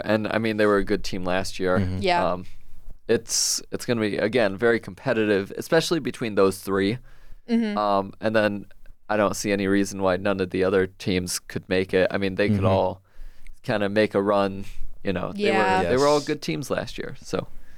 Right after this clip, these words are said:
Speaker 1: should be fun. Uh, let's move on to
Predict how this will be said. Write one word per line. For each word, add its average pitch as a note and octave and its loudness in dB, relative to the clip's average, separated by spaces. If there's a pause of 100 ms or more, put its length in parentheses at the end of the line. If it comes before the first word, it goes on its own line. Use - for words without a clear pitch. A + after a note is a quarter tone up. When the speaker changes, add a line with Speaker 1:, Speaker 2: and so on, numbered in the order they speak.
(120)
Speaker 1:
should A2+ -10
be A2+ 2
fun. - -4 (1080)
Uh, A2+ 2 (100)
let's C3 -2
move F#3+ -2
on A#2+ 2 (160)
to A2+ 4